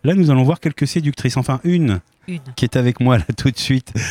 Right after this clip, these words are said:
Speaker 1: Comment allez-vous, s-, cher ami Paul, avec Assis ?
Speaker 2: Ça va, on se prépare, le décor est arrivé au théâtre,
Speaker 1: Oui.
Speaker 2: au Shams.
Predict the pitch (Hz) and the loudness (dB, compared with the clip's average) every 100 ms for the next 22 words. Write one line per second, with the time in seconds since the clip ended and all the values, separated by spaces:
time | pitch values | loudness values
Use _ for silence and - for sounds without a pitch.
0 | - - 170 - 180 147 143 143 - - | -10 -2 -2 0 0 2 2 0 -6 -10
1 | - - - - - - 131 120 117 123 | -12 -14 -18 -16 -12 -4 0 2 2 2
2 | - 123 113 85 - - - 110 113 117 | 0 0 0 -4 -8 -20 -8 -4 -4 -6
3 | - 117 - - 87 _ - - - 196 | -8 -10 -10 -12 -12 _ -20 -20 -6 -6
4 | 139 131 190 285 254 - 202 - 165 160 | -4 -10 -10 -10 -10 -6 -8 -4 -6 -6
5 | 190 180 185 185 180 170 165 165 160 156 | -6 -6 -4 -4 -6 -8 -8 -8 -8 -10
6 | 147 123 117 135 - 113 101 123 156 - | -10 -10 -10 -12 -10 0 4 6 4 2
7 | 160 | -6